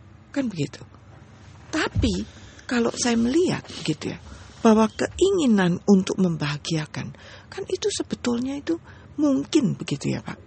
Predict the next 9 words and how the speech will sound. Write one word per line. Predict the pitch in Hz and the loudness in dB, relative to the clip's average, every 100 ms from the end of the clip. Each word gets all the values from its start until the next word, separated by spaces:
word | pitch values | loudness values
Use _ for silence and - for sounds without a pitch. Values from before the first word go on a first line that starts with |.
| - - - - | -20 -20 -20 -6
Kan | 359 339 | -6 -2
harus | 240 233 220 - | 0 0 -2 0
disertai | 202 196 - - 180 - - 170 170 180 185 | 0 0 -4 0 0 0 -4 -4 -2 -2 -2
itu | 190 | -4
dengan | 175 151 147 151 - - - | -4 -2 -4 -6 -14 -18 -6
adanya | 143 151 143 143 | -6 -4 -4 -6
keintiman, | - - 156 170 247 226 208 170 160 156 151 160 - - - - - - - - | -6 -2 -2 0 -2 0 -2 -2 -4 -6 -10 -14 -20 -20 -20 -20 -10 -10 -10 -2
disertai | 180 - 170 160 - 156 156 156 | 0 2 0 0 -4 0 0 0
dengan | 160 151 147 147 | 0 0 0 -2